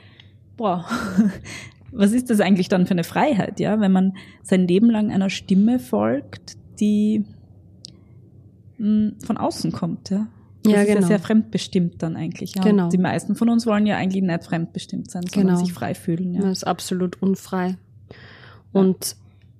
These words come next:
Speaker 2: im Endeffekt, ähm, auch ein ganz wichtiger Punkt, den wir eh auch, ähm, kurz angeschnitten haben, ähm, ist im Endeffekt eh auch dieser Einfluch-, Einfluss von außen, dieses,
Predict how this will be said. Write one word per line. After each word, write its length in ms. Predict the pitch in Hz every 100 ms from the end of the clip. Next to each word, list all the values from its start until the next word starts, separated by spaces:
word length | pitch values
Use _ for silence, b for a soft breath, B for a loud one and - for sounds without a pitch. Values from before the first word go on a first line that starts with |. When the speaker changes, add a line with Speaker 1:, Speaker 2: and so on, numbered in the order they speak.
| - _
Speaker 2:
im 100 | 202
Endeffekt, 640 | 190 190 190 196 - - - -
ähm, 520 | 180 180 180 180 - - - b b b b b -
auch 280 | 185 208 -
ein 140 | 190
ganz 220 | 185 190 202
wichtiger 260 | 185 190
Punkt, 340 | 170 202 202 196
den 80 | 185
wir 60 |
eh 160 | 185 185
auch, 220 | 170 - -
ähm, 220 | 175 175
kurz 260 | - - -
angeschnitten 600 | 175 180 196 196 202 185
haben, 240 | 185 180 - - - - _ - _ - - B B B B B B -
ähm, 640 | 180 170 170 170 165 165 - _ _ - -
ist 160 | 202 -
im 80 | 196
Endeffekt 600 | 175 180 - 185 - - b b b - - -
eh 260 | 214 214
auch 120 | 170 -
dieser 300 | 170 185 175
Einfluch-, 600 | 165 185 - 196 190 - -
Einfluss 680 | 185 185 208 - 214 233 -
von 200 | - 190
außen, 640 | - 175 208 226 - 175
dieses, 480 | 170 160 170 160 -